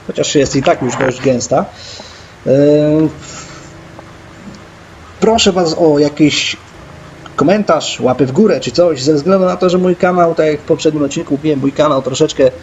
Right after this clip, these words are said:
zaniemógł w ostatnich czasach ze względu na mój brak czasu mojego, e, do nagrywania i tak dalej. Także myślę, że to mogłoby pomóc trochę, nie wiem, chyba, podobno to działa.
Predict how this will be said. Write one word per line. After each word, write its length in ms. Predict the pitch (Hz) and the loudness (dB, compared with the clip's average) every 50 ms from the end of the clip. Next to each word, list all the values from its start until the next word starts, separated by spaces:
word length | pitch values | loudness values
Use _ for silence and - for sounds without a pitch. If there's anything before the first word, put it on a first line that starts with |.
| - - - - - - - - - - - - - - - | -18 -20 -18 -16 -16 -16 -16 -16 -16 -18 -20 -20 -20 -8 -4
zaniemógł 580 | - 147 160 185 214 214 202 196 175 147 127 117 | 0 2 2 4 4 4 6 4 4 4 2 0
w 60 | 131 | -2
ostatnich 460 | 127 - 147 139 - - 127 120 - | 0 0 0 -2 0 -2 -2 -2 0
czasach 440 | - 156 156 151 - 156 139 123 117 | 0 0 0 2 0 0 0 0 0
ze 120 | 123 135 | 0 -2
względu 300 | 120 117 127 139 139 131 | -2 0 2 2 4 4
na 100 | 131 127 | 4 2
mój 260 | 123 123 123 123 120 | 4 4 4 4 2
brak 480 | 120 117 120 117 127 127 123 123 - - - - - - | 0 -2 -2 -2 0 0 0 -2 -4 -8 -14 -18 -18 -14
czasu 440 | - - 131 135 139 - - - 113 | -2 0 2 2 2 0 -2 -2 -2
mojego, 480 | 117 120 117 117 120 113 113 110 107 104 - - - - - - - - - - - - - - - - - - - - - 120 | 0 2 2 2 2 2 0 -2 -4 -4 -8 -14 -20 -20 -20 -20 -20 -20 -20 -18 -18 -18 -20 -20 -20 -20 -20 -20 -20 -14 -10 -4
e, 380 | 110 107 113 113 113 113 110 | -2 0 2 2 2 2 0
do 180 | 110 113 123 127 | 0 0 0 2
nagrywania 540 | 127 127 120 139 147 147 156 156 151 123 113 | 2 2 2 2 2 2 2 0 0 0 -2
i 80 | 107 | -4
tak 180 | 107 120 113 117 | -4 -6 -4 0
dalej. 320 | 123 127 123 131 147 165 - - - - - - - - - - - - - - - - - - - - | 2 2 4 4 2 2 0 -6 -14 -20 -20 -20 -20 -20 -20 -20 -20 -20 -20 -20 -20 -18 -16 -16 -10 -8
Także 220 | 117 113 123 127 123 | -6 -6 -4 -2 -2
myślę, 240 | 127 127 - 131 120 | 0 0 2 2 0
że 100 | 120 117 | 2 2
to 100 | 131 127 | 2 2
mogłoby 340 | 135 139 139 143 135 131 | 2 4 2 0 -2 -2
pomóc 400 | - 143 127 127 139 143 - - - - - - - - - - - - - - - - - - - - - - | -2 -2 0 0 0 0 -2 -4 -6 -8 -8 -8 -8 -16 -20 -20 -20 -20 -16 -10 -10 -10 -10 -10 -12 -12 -10 -4
trochę, 380 | - 143 139 - 139 147 151 - - - - 123 | -2 0 0 2 2 0 0 -2 -6 -8 -6 -2
nie 140 | 127 131 | 0 2
wiem, 180 | 131 135 156 147 | 2 2 0 0
chyba, 360 | - 131 127 120 127 139 139 143 - - - - - - | 0 0 0 2 2 0 -2 -4 -10 -18 -20 -20 -6 -2
podobno 300 | 131 135 131 131 135 123 | 0 2 2 2 2 2
to 100 | 143 131 | 2 2
działa. 300 | 131 127 127 135 - | 2 2 2 2 0